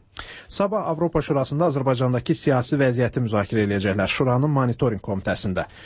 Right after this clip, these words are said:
Bu haqda Azərbaycan naminə İctimai Forumun rəhbəri Eldar Namazov məlumat verib. Eldar Namazov bildirib ki, o,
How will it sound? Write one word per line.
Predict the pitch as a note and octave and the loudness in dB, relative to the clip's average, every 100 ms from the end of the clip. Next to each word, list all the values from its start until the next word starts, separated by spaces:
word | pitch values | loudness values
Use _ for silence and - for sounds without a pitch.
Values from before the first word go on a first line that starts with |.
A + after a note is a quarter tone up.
| - | -4
Bu | - | -2
haqda | F3 - | 0 0
Azərbaycan | E3 C3 B2+ D3 C#3+ | -2 -2 -2 0 0
naminə | A#2+ A#2 A#2+ | 0 0 -2
İctimai | - - B2 B2 | -2 -2 0 0
Forumun | - B2+ A#2+ G#2+ | 2 0 0 -2
rəhbəri | A2+ G2+ A#2 C3+ C#3+ | -2 0 0 2 2
Eldar | B2+ B2 C3+ | 0 2 0
Namazov | C3+ C3+ C3 A2 G2 | 0 0 0 -4 -4
məlumat | F#2+ F2+ F2 - | -4 -4 -6 -4
verib. | F2+ D2+ - - - | -4 -4 -14 -18 0
Eldar | D#3 E3 E3+ | 0 2 0
Namazov | D#3 C#3 C3 | 0 0 0
bildirib | C3 C3 C3 | 0 -2 0
ki, | F3 E3+ | 0 0
o, | B2 | -2